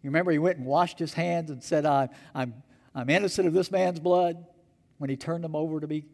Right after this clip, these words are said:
well, he knew what they were gonna do to him when he did that. But he wanted it to be on record, "I didn't find anything wrong." He wasn't guilty of any wrongdoing before he turned them over,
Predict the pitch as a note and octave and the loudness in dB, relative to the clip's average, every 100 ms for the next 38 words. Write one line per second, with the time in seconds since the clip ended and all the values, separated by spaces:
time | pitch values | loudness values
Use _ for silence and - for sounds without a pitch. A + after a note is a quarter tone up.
0 | - F3 F#3 A3 D3 B2 A#2+ B2 A#2 B2 | -20 -10 -6 -4 -4 -4 -4 -6 -6 -8
1 | A2+ A#2 G#2 G#2+ G2+ C3 _ _ _ _ | -8 -10 -10 -16 -16 -20 _ _ _ _
2 | _ _ C3+ A#2+ A2+ - - - - _ | _ _ -10 -10 -10 -14 -18 -18 -20 _
3 | _ _ _ _ _ _ _ _ _ _ | _ _ _ _ _ _ _ _ _ _
4 | _ _ D#3 D#3 B3 C4+ C4+ C#4 C4+ B3 | _ _ 2 4 6 6 6 2 0 0
5 | C4 B3+ B3+ C4 C#4+ E3+ D#3 E3 D3+ F3+ | 2 2 4 4 4 4 2 2 4 4
6 | C4 G#3+ F3+ F3+ F3 F3 E3 E3 D3+ E3 | 2 -4 -2 2 2 0 -2 -4 -4 -4
7 | D3 D#3 G3 A#2+ - C#3 _ _ _ _ | -4 -4 -4 -6 -12 -20 _ _ _ _
8 | _ _ _ _ A3 A#3 F#3+ D#3+ D#3 C3+ | _ _ _ _ 2 4 2 0 -8 0
9 | A#3 F#3+ C#3+ C#3+ D3+ C#3+ G3 G3+ E3 C#3+ | 0 0 -2 -2 -2 -4 -6 -8 -8 -6
10 | D3+ D3+ C3 B2 C3+ A#2+ - - _ _ | -4 -2 -2 -4 -6 -6 -14 -20 _ _
11 | _ _ _ _ _ - D3+ F3 E3+ D3+ | _ _ _ _ _ -8 -2 2 2 0
12 | E3+ D#3 D3 D3 C3 A#2+ C#3+ | -4 -4 -4 -2 -2 -6 -12